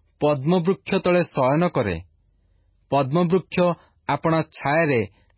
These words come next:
ତାହାକୁ ଆଚ୍ଛନ୍ନ କରେ। ନଦୀର ବାଇଶ ବୃକ୍ଷ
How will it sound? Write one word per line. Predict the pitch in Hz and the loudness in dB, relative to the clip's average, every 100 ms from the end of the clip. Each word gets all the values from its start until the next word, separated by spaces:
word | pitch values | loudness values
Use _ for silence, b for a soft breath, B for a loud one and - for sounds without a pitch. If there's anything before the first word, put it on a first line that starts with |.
| - | -4
ତାହାକୁ | 151 160 165 - | -2 0 -2 -2
ଆଚ୍ଛନ୍ନ | 123 127 - 185 190 | -2 -4 -2 0 0
କରେ। | - 113 85 - _ _ _ _ _ _ _ - | 0 -2 -4 -8 _ _ _ _ _ _ _ -4
ନଦୀର | 117 147 147 175 175 | 0 0 2 2 2
ବାଇଶ | 139 135 175 - 131 | 0 0 0 -2 -2
ବୃକ୍ଷ | 156 - | -4 -2